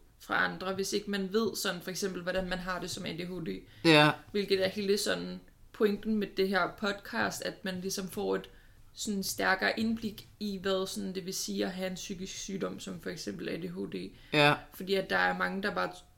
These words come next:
Speaker 1: der bare tror, at du har svært ved at koncentrere dig, eller du har svært ved at huske ting,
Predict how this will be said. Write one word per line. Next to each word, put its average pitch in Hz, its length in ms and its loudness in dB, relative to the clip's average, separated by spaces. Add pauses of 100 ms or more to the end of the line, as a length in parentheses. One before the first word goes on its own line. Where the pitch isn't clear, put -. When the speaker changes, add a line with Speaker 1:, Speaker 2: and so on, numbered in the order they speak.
(140)
Speaker 1:
der 185 120 0
bare 185 140 2
tror, - 200 -6
at 196 200 -2
du 190 60 -2
har 196 60 0
svært 196 320 0
ved 208 80 0
at 196 120 2
koncentrere 180 640 -4
dig, 185 120 0
eller 185 140 0
du 180 120 -6
har 185 80 -2
svært 185 280 -2
ved 196 80 -2
at 185 60 -4
huske 190 300 -8
ting, 190 240 -4